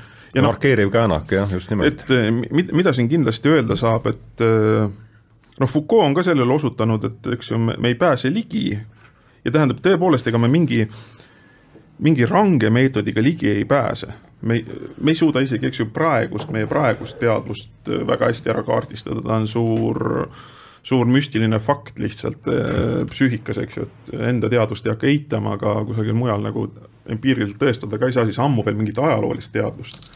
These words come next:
Speaker 1: See tähendab, et, eh, see meetod, eh, millega s-, millega läheneda, näiteks millega uurida keskaegse inimese psüühikat, psüühet,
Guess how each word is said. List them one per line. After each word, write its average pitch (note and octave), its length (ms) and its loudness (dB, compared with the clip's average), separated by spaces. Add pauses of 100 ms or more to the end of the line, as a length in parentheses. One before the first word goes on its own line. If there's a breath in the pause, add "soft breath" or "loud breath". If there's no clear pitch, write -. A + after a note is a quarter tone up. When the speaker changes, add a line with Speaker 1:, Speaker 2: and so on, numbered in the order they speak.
(600 loud breath)
Speaker 1:
See - 160 -4
tähendab, A2+ 300 2
et, - 260 -6
eh, A2+ 180 4
see A2 200 0
meetod, D3+ 520 0
eh, A2 280 4
millega A2+ 520 2
s-, - 120 -10 (1080 loud breath)
millega A#2 300 2
läheneda, G#2+ 600 0
näiteks A2 360 -4
millega A2+ 440 2 (240)
uurida A#2+ 640 2 (1200)
keskaegse C3 560 2
inimese A2 280 2
psüühikat, - 720 -2 (220)
psüühet, - 580 0